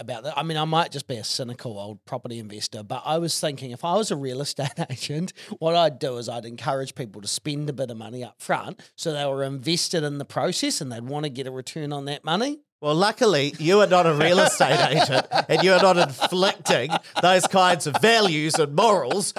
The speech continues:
Speaker 2: on the New Zealand public, Andrew Nicol.
Speaker 1: <laughs> You know what I mean, though, right?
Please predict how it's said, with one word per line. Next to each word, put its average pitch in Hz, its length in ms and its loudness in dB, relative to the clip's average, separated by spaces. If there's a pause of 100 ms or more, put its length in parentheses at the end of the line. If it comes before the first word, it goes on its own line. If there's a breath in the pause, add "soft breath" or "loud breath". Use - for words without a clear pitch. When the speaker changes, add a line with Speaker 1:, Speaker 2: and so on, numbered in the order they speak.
Speaker 2:
on 254 240 6
the 185 80 -4
New 320 140 2
Zealand 185 300 4
public, 359 460 6
Andrew 480 340 6
Nicol. 523 400 6
Speaker 1:
<laughs> - 60 -12
You 392 140 2 (100)
know 381 220 6
what 403 120 -2
I 208 120 8
mean, 180 360 4
though, 147 180 -2
right? 240 360 4